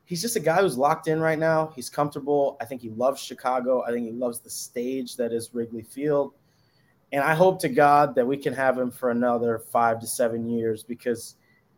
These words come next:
when you got a guy like that who's just so locked in, you know, I think it reminds me of the year we had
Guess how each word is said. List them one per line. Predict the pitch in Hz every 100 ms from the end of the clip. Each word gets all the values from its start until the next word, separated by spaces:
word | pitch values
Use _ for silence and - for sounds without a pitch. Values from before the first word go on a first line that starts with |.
| _ _ _
when | 135
you | 165
got | 233
a | 208
guy | 165 165
like | 165 160
that | 165 156
who's | 147 139
just | 131 -
so | 147 143
locked | 143 139 -
in, | 139
you | 170
know, | 151
I |
think | 131 185
it | 151
reminds | 147 147 165 170
me | 165
of | 143
the |
year | 131 147 147
we | 131 131
had | 135 120